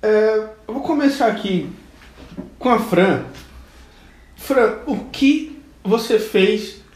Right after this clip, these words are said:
nesse livro? Qual foi a sua participação nesse livro?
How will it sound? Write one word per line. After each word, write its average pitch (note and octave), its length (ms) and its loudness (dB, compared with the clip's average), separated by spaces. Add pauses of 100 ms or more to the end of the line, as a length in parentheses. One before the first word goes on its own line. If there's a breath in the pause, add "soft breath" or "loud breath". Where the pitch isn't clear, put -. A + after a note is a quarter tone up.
(180)
nesse F#3+ 420 -2
livro? B2+ 560 -4 (280 loud breath)
Qual C4 280 -4
foi A#3+ 160 4
a G#3+ 40 4
sua G#3+ 200 0
participação G3+ 800 0
nesse D3 300 -2
livro? A#2+ 380 -4